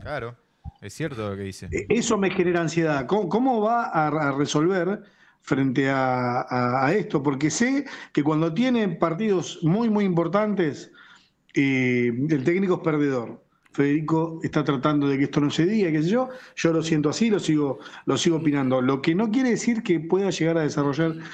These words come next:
Speaker 2: un Racing que juegue muy bien, un Racing que llegue arriba.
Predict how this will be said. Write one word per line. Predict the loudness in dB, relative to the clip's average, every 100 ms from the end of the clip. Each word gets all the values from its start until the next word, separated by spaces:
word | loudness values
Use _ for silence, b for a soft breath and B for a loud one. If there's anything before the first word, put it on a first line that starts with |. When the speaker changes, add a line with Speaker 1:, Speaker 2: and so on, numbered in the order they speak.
| B 0
Speaker 2:
un | 0
Racing | 0 0 -2
que | -2
juegue | 0 2
muy | 2 2
bien, | 2 2 0 -2 B B B
un | 0
Racing | 2 0 0
que | 0
llegue | 0 0 2
arriba. | 0 2 2 -2